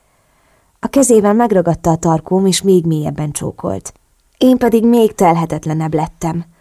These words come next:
Felemelt, és lassan magára eresztett. Teljesen szétfeszített. Az érzéstől hangosan nyögdécseltem, az izmaim megfeszültek. Küszködtem, ficánkoltam.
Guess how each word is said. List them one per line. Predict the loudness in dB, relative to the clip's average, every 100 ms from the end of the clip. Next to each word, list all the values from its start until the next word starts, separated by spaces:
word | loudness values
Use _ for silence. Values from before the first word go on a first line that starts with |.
| _ _ _ _ _
Felemelt, | 0 2 4 2 0
és | -2
lassan | 0 0 2 2
magára | 2 0 -4 -4
eresztett. | -6 -8 -10 -10 -14 _ -20 _ _ _ _ _ _ _
Teljesen | -2 0 0 0 0
szétfeszített. | -2 -2 -4 -4 -8 -4 -4 -6 -12 -16 -20 _ _ _ _
Az | -2 2
érzéstől | 2 4 2 2 2
hangosan | 4 4 2 2
nyögdécseltem, | 0 0 0 -2 -2 -6 -4 0
az | 0 2
izmaim | 2 4 2 2
megfeszültek. | 0 -2 -8 -4 -6 -6 -12 -16 -20 _ _ _ _ _ _ _
Küszködtem, | 0 0 0 -6 -4 -4 0
ficánkoltam. | 0 0 -2 -4 -6 -10 -10 -10 -10 -10